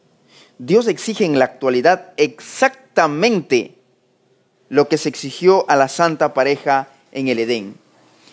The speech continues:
Obediencia perfecta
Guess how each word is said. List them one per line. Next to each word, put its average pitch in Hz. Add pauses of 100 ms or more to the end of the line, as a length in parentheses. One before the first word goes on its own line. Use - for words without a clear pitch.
(420)
Obediencia 151 (880)
perfecta 156